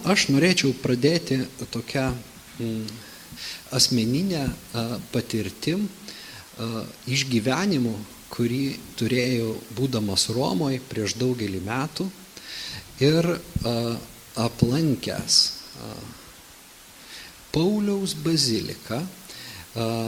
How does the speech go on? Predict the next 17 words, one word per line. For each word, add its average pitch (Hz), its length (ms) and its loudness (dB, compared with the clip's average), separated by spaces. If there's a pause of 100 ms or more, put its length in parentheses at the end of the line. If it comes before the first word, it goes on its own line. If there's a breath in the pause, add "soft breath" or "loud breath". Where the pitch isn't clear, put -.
(400)
už 160 280 8
vartų, 143 540 2 (100)
jinai 101 320 -4
taip - 260 -8
vadinasi. 98 760 -2 (1000 loud breath)
A, 117 480 2 (2250 loud breath)
prieš 127 480 4
įeidamas 120 840 2
į 110 120 -4
baziliką, 120 560 0
kiekvienas 131 640 0
tikriausiai, 120 600 0
vat, 110 160 -6
sustoja 135 640 0
prieš - 320 -4
tą 127 140 -2
Pauliaus 123 580 0